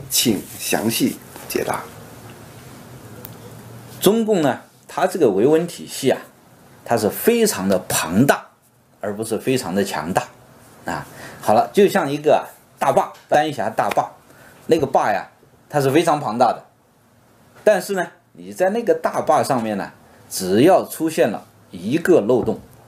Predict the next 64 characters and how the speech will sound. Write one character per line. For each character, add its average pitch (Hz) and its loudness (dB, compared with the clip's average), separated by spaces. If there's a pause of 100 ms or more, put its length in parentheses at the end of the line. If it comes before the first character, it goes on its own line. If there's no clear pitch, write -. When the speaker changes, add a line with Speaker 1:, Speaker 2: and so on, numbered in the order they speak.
Speaker 1:
嗯。 - -12 (200)
Speaker 2:
那 135 0
么 127 2
所 147 4
有 123 2
的 92 -2
这 95 -6
个 95 -6
洪 104 -2
水 98 -2
的 87 2
压 120 4
力 147 -2
啊， - -2 (560)
就 247 4
会 104 0
集 92 -4
中 117 2
在 113 4
那 95 -6
个 92 -8
漏 104 0
洞 92 -6
上 87 -2
面 78 -6
了， 73 -12 (200)
让 120 4
它 101 -4 (300)
迅 240 4
速 127 2
的 98 4
扩 117 0
大， - -4 (300)
最 117 -4
后 104 2
造 101 2
成 104 -6
整 95 -2
个 110 2 (120)
大 - -6
坝 95 0
的 - -8 (440)
这 82 -8
个 78 -4
坍 104 2
塌 98 0
啊， - -8
Speaker 1:
嗯。 135 4
Speaker 2:
和 101 2
冲 131 2
毁。 - -6 (440)
Speaker 1:
嗯， 92 -8 (260)
嗯， 92 -4
嗯。 85 -6
Speaker 2:
中 233 4
共 208 -2
的 135 2
这 151 -2
个 135 4
维 98 2
稳 139 2
体 82 -8
制 92 -4
啊， 95 2